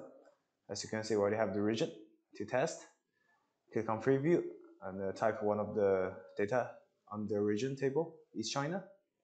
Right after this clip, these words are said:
And, uh, as you can see, we already have every data, data under East China. So we successfully created our dataset parameter. So next, we're gonna add another dataset.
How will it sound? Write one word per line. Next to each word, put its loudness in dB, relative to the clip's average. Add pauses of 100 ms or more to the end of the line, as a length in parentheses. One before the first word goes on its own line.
(680)
And, -6
uh, 0
as -4
you 0
can -2
see, 0
we 2
already 4
have 4
every 2
data, 2
data 2 (240)
under 0
East -2
China. -2 (440)
So -6 (960)
we -4
successfully 2
created 2
our 4 (360)
dataset -2 (460)
parameter. -4 (760)
So -8
next, 2
we're -2
gonna 0
add 4
another 2
dataset. 2